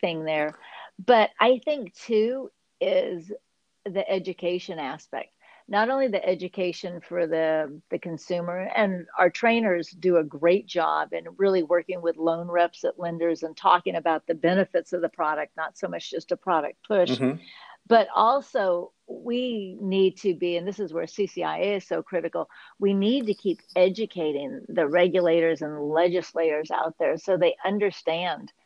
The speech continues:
Speaker 2: Mm-hmm.
Speaker 1: what our products do for consumers. You know, I think about if we drill down just into the,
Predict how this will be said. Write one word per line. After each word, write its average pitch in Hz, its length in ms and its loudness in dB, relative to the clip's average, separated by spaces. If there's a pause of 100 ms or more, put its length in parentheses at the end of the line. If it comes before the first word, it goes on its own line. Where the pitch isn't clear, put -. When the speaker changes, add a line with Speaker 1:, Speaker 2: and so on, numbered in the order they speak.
Speaker 2:
Mm-hmm. 113 300 -2
Speaker 1:
what 202 280 8
our 185 140 4
products 156 460 -2
do 175 360 2
for 165 200 -4
consumers. 165 760 -8 (420)
You 214 120 6
know, 196 60 8
I 208 120 4
think 208 220 -4
about 175 320 -6
if 180 160 -4
we 190 100 -4
drill 180 280 0
down 170 360 -4
just 180 320 -6
into 165 640 -4
the, 156 360 -4